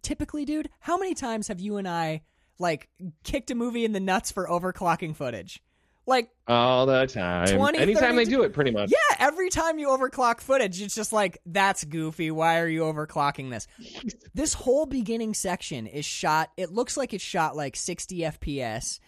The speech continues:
Speaker 1: C-, it's a little bit too sharp,
Speaker 2: Yes.
Speaker 1: and all, almost all of it is overclocked.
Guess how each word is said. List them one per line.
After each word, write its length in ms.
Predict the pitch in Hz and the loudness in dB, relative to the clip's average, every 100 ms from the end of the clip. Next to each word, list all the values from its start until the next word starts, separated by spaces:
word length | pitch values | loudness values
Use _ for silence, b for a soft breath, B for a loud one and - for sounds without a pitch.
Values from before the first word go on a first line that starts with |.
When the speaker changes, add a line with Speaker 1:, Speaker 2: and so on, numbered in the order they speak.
| b - | b -8
Speaker 1:
C-, 80 | 196 _ - - | -8 _ -12 -8
it's 120 | 220 | -6
a 60 | 196 | -4
little 320 | 196 220 269 | -2 0 0
bit 260 | 240 233 | -2 -2
too 600 | - 247 233 233 226 220 214 | -6 -4 -2 -2 -2 -4 -6
sharp, 460 | - 151 139 151 b b b b - | -4 -2 -2 -6 b b b b -4
Speaker 2:
Yes. 120 | 339 | -2
Speaker 1:
and 320 | 220 196 202 - _ _ _ _ | 0 -2 -6 -12 _ _ _ _
all, 260 | 330 381 359 | 2 2 4
almost 340 | 330 381 359 - | 2 2 2 4
all 220 | 311 359 | 4 4
of 60 | 196 | 2
it 160 | 185 _ - | -2 _ -4
is 160 | 330 | 0
overclocked. 680 | 311 320 311 - 415 - - | 2 2 0 2 2 2 -4